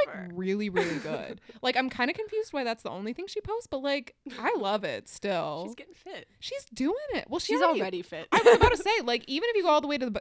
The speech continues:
Speaker 1: like, she was always good and she was
Speaker 2: Mm-hmm.
Speaker 1: always very fit. Like, ugh, we love Jenna Ushkowitz.
Speaker 2: We love Jenna.
Speaker 1: We absolutely love Jenna Ushkowitz in this
Speaker 2: <laughs>
Speaker 1: home.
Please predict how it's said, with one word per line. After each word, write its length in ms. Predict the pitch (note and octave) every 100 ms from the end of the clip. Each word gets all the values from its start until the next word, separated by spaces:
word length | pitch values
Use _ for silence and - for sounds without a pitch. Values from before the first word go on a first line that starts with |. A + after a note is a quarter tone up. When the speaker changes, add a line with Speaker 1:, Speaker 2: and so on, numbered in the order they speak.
| -
Speaker 1:
like, 200 | C4 A3
she 200 | - D#4+
was 180 | A4 -
always 400 | A3 A3 C4+ A#3+
good 340 | F3+ F#3+ F3+ -
and 120 | F#3
she 60 | F#3
was 100 | A3
Speaker 2:
Mm-hmm. 80 | -
Speaker 1:
always 180 | A3 A3
very 280 | F3+ F3 E3+
fit. 140 | -
Like, 160 | - - -
ugh, 60 | - _ _ _ _ - - - - -
we 140 | G3+
love 200 | F#3+ F3+
Jenna 240 | - - F#3+ -
Ushkowitz. 240 | - -
Speaker 2:
We 60 | -
love 160 | -
Jenna. 360 | - - - - D4
Speaker 1:
We 120 | B3+
absolutely 680 | G3+ G3+ G3+ - - E2+ F#2
love 180 | - G3
Jenna 200 | - D4
Ushkowitz 440 | A3 G3+ G#3+ -
in 100 | G#3
this 160 | G#3 G3
Speaker 2:
<laughs> 0 |
Speaker 1:
home. 300 | G#3 G3 A3+